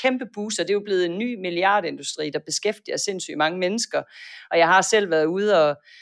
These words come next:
og stå på ski med, med kineserne der op til vinter-O L, og tale med dem om, øh, om det, og de var meget begejstrede, fordi det er en mulighed, de ikke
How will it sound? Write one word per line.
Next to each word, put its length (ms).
og 80
stå 160
på 100
ski 260
med, 260
med 200
kineserne 480
der 280
op 180
til 100
vinter-O 460
L, 160
og 280
tale 280
med 180
dem 120
om, 360
øh, 300
om 140
det, 100
og 80
de 80
var 80
meget 320
begejstrede, 600
fordi 220
det 140
er 40
en 120
mulighed, 380
de 120
ikke 140